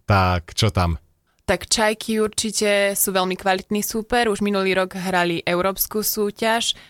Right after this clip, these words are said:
Speaker 2: Majú dosť nabitý tím, dokonca si myslím, že možno aj lepší ako minulý rok. A mali veľmi kvalitnú prípravu, čo sa týka zápasov, aj úspešnú. Dosť tam mali výhier, takže si myslím, že budú veľmi sebavedomé a bude to ťažký súper,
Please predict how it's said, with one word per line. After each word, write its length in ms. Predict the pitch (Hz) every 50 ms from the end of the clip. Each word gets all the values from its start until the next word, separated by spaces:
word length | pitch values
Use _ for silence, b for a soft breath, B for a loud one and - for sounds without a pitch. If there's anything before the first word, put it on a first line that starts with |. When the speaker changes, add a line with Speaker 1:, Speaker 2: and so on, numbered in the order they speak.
| B B 208
Speaker 2:
Majú 240 | 196 190 185 185
dosť 160 | 180 196 196 196
nabitý 720 | 202 190 185 196 190 - - 190 185 180 180 180 170 - _ -
tím, 400 | 196 190 185 202 226 233 214 202 -
dokonca 560 | - 175 180 180 180 - 180 180 185 - 196
si 160 | 190 - 185 170
myslím, 320 | 175 190 - - 185 190
že 160 | 185 190 185
možno 240 | 180 185 185 190 190
aj 320 | - 160 170 170 170 165
lepší 320 | 165 - - - 226 226 226
ako 240 | - 175 - - 185 180
minulý 400 | 185 185 190 185 185 180 175 170
rok. 320 | 170 180 226 294 - _ _ B B B B B B B B B B B B
A 240 | - 208 196 190 196
mali 240 | 202 196 185 185 185
veľmi 240 | 185 220 233 240 226
kvalitnú 480 | - 220 208 202 208 208 - 190 185
prípravu, 480 | 180 - 196 190 - 196 190 185 185 190
čo 160 | 185 - -
sa 60 | 190 180
týka 240 | 190 185 - 185 180
zápasov, 640 | 190 180 180 - - 190 190 - - 202 190 180
aj 160 | 175 165 - -
úspešnú. 880 | 175 175 - - - 190 190 - - - 214 214 220 226 233 220 -
Dosť 240 | _ - 180 175 - - 196
tam 160 | 190 185 180
mali 160 | 180 180 170
výhier, 400 | 175 196 196 185 214 214 208 208
takže 640 | - - 180 180 180 - 196 190 185 185 185 180 b b b b b -
si 80 | -
myslím, 400 | 208 202 196 196 - 202 196 190
že 80 | 202 190
budú 240 | 180 196 185 185 180
veľmi 240 | 190 185 185 190
sebavedomé 640 | 190 - - 190 180 185 175 180 180 185 196 190 175
a 80 | 165 165
bude 240 | 160 160 160 170 170
to 160 | - - -
ťažký 320 | - - - - - -
súper, 320 | - - 202 - 208 208